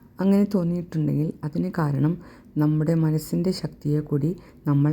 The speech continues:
അതിൽ ഉൾപ്പെടുത്താത്തത് കൊണ്ടാണ്. ഹൃദയത്തിൻ്റെ വികാരത്തിൻ്റെ ശക്തി. ശാസ്ത്രം പറയുന്നത് ഹൃദയം തലച്ചോറിനേക്കാൾ അയ്യായിരം മടങ്ങ് ശക്തമായ ഇലക്ട്രോമാഗ്നറ്റിക് ഫീൽഡ്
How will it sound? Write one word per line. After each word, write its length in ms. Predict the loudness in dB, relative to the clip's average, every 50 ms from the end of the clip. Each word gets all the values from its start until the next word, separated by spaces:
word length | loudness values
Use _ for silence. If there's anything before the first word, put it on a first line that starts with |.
| 0 -2
അതിൽ 240 | -6 -6 -4 -6 -6 -4 -2
ഉൾപ്പെടുത്താത്തത് 800 | -4 -4 -4 -4 -4 -4 -4 -6 -6 -6 -6 -6 -4 -4 -2 0
കൊണ്ടാണ്. 460 | 0 0 0 0 0 0 0 0 -2 -4 -6 -12 -20 -20 -20 -20 -6
ഹൃദയത്തിൻ്റെ 760 | -2 0 2 2 2 2 2 0 -2 -2 0 0 0 0 -2 -4 -8 -14 -20 -10 -2
വികാരത്തിൻ്റെ 760 | 0 0 0 2 0 -2 0 -2 -4 -4 -4 -4 -2 -2 -2 -2
ശക്തി. 400 | -2 -2 -4 -4 -6 -10 -10 -10 -10 -12 -20 -20 -20 -20 -20 -20 -20 -20 -20 -20 -20 -20 -20 -20 _ _ _ _ _ -20 -20 -20 -10
ശാസ്ത്രം 500 | -4 -2 0 0 0 -2 -4 -4 -2 0 0 0
പറയുന്നത് 500 | 0 0 0 0 0 0 -2 -2 -2 -2 -4 -6 -10 -20 -20 -6
ഹൃദയം 400 | -2 0 2 2 4 2 2 0 -4 -6
തലച്ചോറിനേക്കാൾ 920 | -4 -2 -2 -2 -2 -4 -2 -2 0 0 0 0 0 0 -2 -2 -4 -4 -6 -6 -10 -16 -20 -12 -4 -2
അയ്യായിരം 560 | 0 2 2 2 2 2 2 2 2 2 2 2
മടങ്ങ് 360 | 0 0 0 0 0 0 0
ശക്തമായ 680 | -2 -4 -6 -6 -4 -2 0 0 2 2 2 0 0 -2
ഇലക്ട്രോമാഗ്നറ്റിക് 1120 | -2 -2 -2 -2 -4 -2 0 0 0 2 0 0 0 0 0 -2 -2 -2 -4 -6 -6 -4
ഫീൽഡ് 380 | 0 2 2 2 2 0 -4